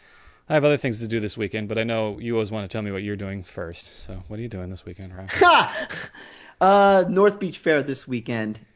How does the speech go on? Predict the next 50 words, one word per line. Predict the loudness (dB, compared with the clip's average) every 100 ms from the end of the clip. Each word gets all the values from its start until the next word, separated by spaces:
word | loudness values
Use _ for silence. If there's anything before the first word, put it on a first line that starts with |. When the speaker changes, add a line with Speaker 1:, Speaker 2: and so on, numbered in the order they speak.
| -10
Speaker 2:
and, | -6 -4 -2 -2 -2 2
uh, | 4 6 6 4
that's, | 2 0 -4 -12 -12 -12 -6 -6 -6 -4 4
it | 6 6
become | 2 4 6 8
meaningless | 6 4 2 -2 -4
because | -2 2
it, | 4
all | 6 6
it | 6
is | 4 2
is | -2
a |
bunch | -2 -4 -4
of | 2
out-of-town | 4 4 2 0 0
vendors, | 0 0 4 2 2 -6 -18 _ _ _ _ _ -2
and | 2 2 2 0
it's | -4
the | -8
same | 2 4 6
vendors | 4 4 4
you | 2
would | 2
find | 2 4
at | 2 2
any | 6 6
fair, | 6 6 8 8 6 0 -18 -20 _ _
and | 2 4 4 4 2
it | 2
just | -2 2
brings | 2 4
a |
lot | 4 6
of | 4 2
douchebags | -2 2 2 2 0
into | -2
my | -2 0
neighborhood | 0 -2 0 2 0
who | 0
just | -4 -6 -2
wanna | 0
get | 0 -2
drunk, | 0 4 6 6 4
and | 2
then | 4
all | 4 4
the | 4
neighbors | 6 6 6 4
host | 2 2 0